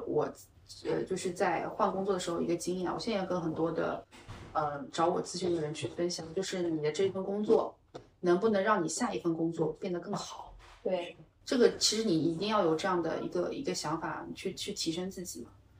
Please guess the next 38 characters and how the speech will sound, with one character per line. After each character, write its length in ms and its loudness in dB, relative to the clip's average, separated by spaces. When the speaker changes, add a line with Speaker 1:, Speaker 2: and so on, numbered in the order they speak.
Speaker 1:
对 100 -2
吧？ 220 -4
有 140 0
时 120 4
候 220 10
你 160 4
在 160 2
这 120 2
个 100 0
公 180 -2
司 360 -2
去 180 -4
做 160 2
这 120 -2
个， 100 -2
去 280 -4
做 160 -2
那 180 0
个， 160 -2
可 140 -6
能 140 0
在 180 4
这 100 0
个 80 4
阶 200 4
段 200 0
能 160 2
可 240 -6
帮 300 2
助 160 0
公 260 -4
司 200 -8
得 180 -2
到 180 0
一 60 0
些 140 -4
收 260 -2
益， 200 -4